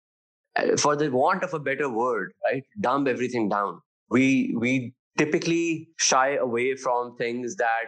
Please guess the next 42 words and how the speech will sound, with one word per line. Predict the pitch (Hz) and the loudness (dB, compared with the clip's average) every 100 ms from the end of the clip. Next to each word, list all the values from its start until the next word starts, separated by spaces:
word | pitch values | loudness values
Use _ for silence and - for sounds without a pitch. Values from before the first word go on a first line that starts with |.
| - | -2
will | 110 | -2
have, | 107 110 113 110 | -2 -4 -4 -4
you | 110 | -2
know, | 123 165 139 | 0 0 -2
very | 123 139 | -4 -4
high | 135 123 127 | -4 -2 -4
talkability | 120 117 - 120 113 113 123 | -2 -2 -2 -2 -2 -2 -2
because | 110 117 113 113 - _ _ | -2 -4 -4 -6 -12 _ _
it's | - 117 | -6 -2
going | 120 123 | 0 -2
to | 123 | -2
be | 123 | -4
super | 123 127 120 107 | -2 -2 -2 -4
witty, | 95 104 101 - _ - - | -6 -4 -4 -6 _ -8 -6
right? | - _ _ _ | -6 _ _ _
Because | 117 131 | -2 0
we | 123 | 0
know | 135 156 | 0 0
that | 151 139 | 0 -2
talkability | 139 135 139 123 123 | -2 -4 -2 -4 -4
is | 135 104 | -4 -4
going | 120 | -6
to | 123 | -2
come | 123 120 | -4 -2
from | 135 | -4
an | 123 107 | -4 -2
audience | 107 113 127 139 | -2 0 -2 -2
that | - 120 135 | -4 -4 -4
is | 127 | -2
not | 123 139 - - | 0 -2 -4 -4
our | 113 120 117 101 | -2 -2 -2 -2
audience. | 101 104 90 80 - - _ _ _ _ | -2 0 -2 -2 -4 -4 _ _ _ _
We, | 113 123 123 | 2 4 4
we | 131 | 2
try | 131 139 143 | 0 0 0
to | 143 143 135 135 135 117 117 - | 0 -2 -2 -2 -4 -6 -4 -2
avoid | 127 117 110 98 - | 2 2 0 -4 -2
puns, | 131 143 127 | -2 -2 -2
we | 117 | -2
try | 117 113 113 | 0 -2 -2
to | 113 107 | -2 0
avoid | 104 101 101 101 | 0 0 -2 -4